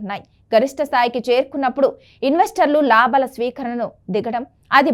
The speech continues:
బంగారం ధరలు ఒక్కసారిగా పడిపోవడానికి ప్రధాన కారణమంటున్నారు నిపుణులు. మరోవైపు అమెరికా ఫెడ్ వడ్డీ రేట్లు తగ్గించే అవకాశాలుండటం అంతర్జాతీయ మార్కెట్లో పసిడికి మళ్లీ డిమాండ్ పెంచే అవకాశం ఉందని విశ్లేషకులు చెప్తున్నారు. అంతర్జాతీయ మార్కెట్లు,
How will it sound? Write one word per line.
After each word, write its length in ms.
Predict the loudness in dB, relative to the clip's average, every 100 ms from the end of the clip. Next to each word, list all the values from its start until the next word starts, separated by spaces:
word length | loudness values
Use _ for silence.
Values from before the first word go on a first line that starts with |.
| 2
బంగారం 380 | 2 0 -4 -2
ధరలు 220 | -2 0 -2 -4
ఒక్కసారిగా 520 | -4 -6 -2 -2 0 0
పడిపోవడానికి 600 | 0 -2 -2 -4 -4 -4 -8 -10 _ _
ప్రధాన 320 | -4 -2 -2 -2 0
కారణమంటున్నారు 760 | 0 0 -6 -8 -8 -6 -6 -10
నిపుణులు. 340 | -12 -10 -10 -10 _ _ _ _
మరోవైపు 540 | 6 6 6 2 0 -2 0 0
అమెరికా 300 | 0 2 2 2
ఫెడ్ 200 | 0 -2 0
వడ్డీ 220 | -2 0 -2
రేట్లు 220 | -2 -2 -4
తగ్గించే 460 | -4 -4 -8 -8 -4
అవకాశాలుండటం 760 | -4 -4 -6 -6 -6 -6 -6 -6 -8 _ _ _ 2
అంతర్జాతీయ 520 | 4 2 0 -2 0 2
మార్కెట్లో 440 | 2 2 -2 -2 -2 0
పసిడికి 420 | -2 -2 -4 -2 0 2
మళ్లీ 240 | 2 2 2
డిమాండ్ 320 | 2 2 -2 -2
పెంచే 280 | -2 -2 -4 -2
అవకాశం 380 | -4 -6 -6 -6
ఉందని 240 | -4 -4 -6 -8
విశ్లేషకులు 500 | -8 -8 -10 -10 -12 -12
చెప్తున్నారు. 420 | -14 -8 -4 -6 -8 _ _ _ _ _ 4
అంతర్జాతీయ 500 | 4 0 -2 0 0 2
మార్కెట్లు, 460 | 2 0 -6 -6